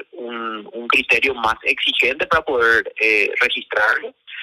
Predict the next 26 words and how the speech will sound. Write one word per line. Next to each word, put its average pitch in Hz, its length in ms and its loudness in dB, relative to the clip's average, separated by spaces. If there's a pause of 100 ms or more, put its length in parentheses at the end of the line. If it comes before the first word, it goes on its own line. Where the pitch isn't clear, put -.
(280)
Después 131 240 0
vamos 139 160 4
a - 20 2
establecer 165 380 4
una 156 140 2
carta 151 320 0
aporte, 175 520 0
una 139 160 2
carta 143 320 -2 (100)
flete, 165 560 0
¿verdad? 123 400 2
Que 127 220 2
ese 123 220 -2
documento 143 680 -2 (140)
cada 135 400 4
transportista 156 760 0
va 120 100 4
a - 40 -10
tener 120 240 0
que - 100 2
tener 127 300 2
en 131 100 -2
su 151 140 -8
unidad 143 400 -2
de 135 80 2
camión 170 360 -4